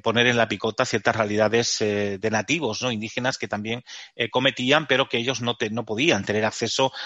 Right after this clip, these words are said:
al ataque directo de los nativos. Por eso he contado en la conferencia que existía el provisorato de indios y chinos, que era una inquisición paralela,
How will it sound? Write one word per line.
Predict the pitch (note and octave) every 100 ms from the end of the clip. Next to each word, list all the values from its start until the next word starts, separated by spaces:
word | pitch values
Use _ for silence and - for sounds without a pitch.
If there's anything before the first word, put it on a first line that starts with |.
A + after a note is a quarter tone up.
| -
al | A#2
ataque | A2 G#2+ A#2 C3
directo | A2+ A2 - B2+
de | A#2
los | A2 G#2+ G#2 -
nativos. | G#2 C#3 C#3+ D#3+ - -
Por | G#2+
eso | A2 - B2+ - - -
he | B2
contado | A#2 G#2+ A#2 A#2 C#3 -
en | G#2+
la | G2+
conferencia | - A#2 C3 A#2 - B2 B2 _ _ _ _ _ - -
que | -
existía | A2+ A#2 - C3 B2
el | B2+
provisorato | A2 A#2 G#2+ - A#2 A2 C3 - - -
de | A#2
indios | A2+ A#2 G#2 -
y | C3+
chinos, | - A#2+ B2+ - - -
que | C3
era | C3
una | C3+
inquisición | A#2 - A2+ - C#3 A2+
paralela, | A2 A2 A2 A#2 C#3